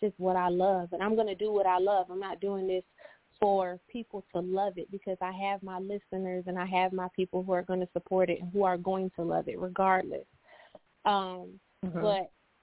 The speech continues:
Speaker 1: you know, so, so those, those songs are like that. Um, I have great inspirational music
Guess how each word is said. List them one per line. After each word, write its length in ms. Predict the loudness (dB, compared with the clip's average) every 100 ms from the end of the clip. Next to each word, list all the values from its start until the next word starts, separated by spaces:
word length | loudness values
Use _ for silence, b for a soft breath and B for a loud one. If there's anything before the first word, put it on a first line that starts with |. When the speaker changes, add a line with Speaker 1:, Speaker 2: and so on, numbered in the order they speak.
| _ -20
Speaker 1:
you 80 | _
know, 300 | -8 -4 -4 _
so, 180 | -2 -2 _
so 180 | 0 2
those, 320 | 0 2 0 _ _ -2
those 260 | -2 -2 _
songs 440 | -12 -10 -10 -12 -10
are 180 | -8 -6
like 220 | -6 -8 -10
that. 580 | -6 -6 -8 _ _ 0
Um, 460 | 0 0 -2 -6 -10 _
I 60 | 2
have 260 | 2 2 2
great 300 | 2 2 2
inspirational 760 | -4 -2 2 2 2 -2 -2
music 440 | 0 0 0 -2